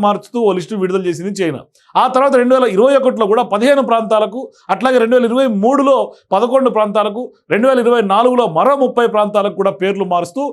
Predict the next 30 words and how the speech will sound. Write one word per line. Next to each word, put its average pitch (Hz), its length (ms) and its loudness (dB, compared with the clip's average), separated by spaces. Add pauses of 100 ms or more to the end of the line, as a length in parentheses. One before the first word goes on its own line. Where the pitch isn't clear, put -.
(300)
చైనా 262 240 2 (120)
వరుసగా 254 420 0
ఇట్లా 240 220 -4
లిస్ట్ 208 220 -8
రిలీజ్ 208 280 -4
చేస్తూ 202 260 -8 (380)
కుట్రపూరితంగా 240 800 0
అరుణాచల్ 220 400 -2
ప్రదేశ్ని 196 360 -4 (340)
తమ 240 200 2
భూభాగం 226 380 2
అని 180 100 -6
చెప్పుకునే 190 340 -4
ప్రయత్నం 180 360 -4
చేస్తోంది. 117 300 -10 (320)
ఇలాంటి 311 360 0
ప్రయత్నాలను 247 560 0
భారత్ 208 320 0
ఎప్పటికప్పుడు 226 580 -2
తిప్పికొడుతోంది. 156 560 -8 (320)
అరుణాచల్ 262 400 2
ప్రదేశ్పై 233 380 2 (140)
భారత్, 214 320 0
చైనా 208 200 0 (120)
మధ్య 190 280 -2 (340)
దశాబ్దాలుగా 233 680 2 (200)
ఈ 196 40 -2 (100)
వివాదం 214 360 2
అయితే 202 200 -6
కొనసాగుతూనే 202 580 -4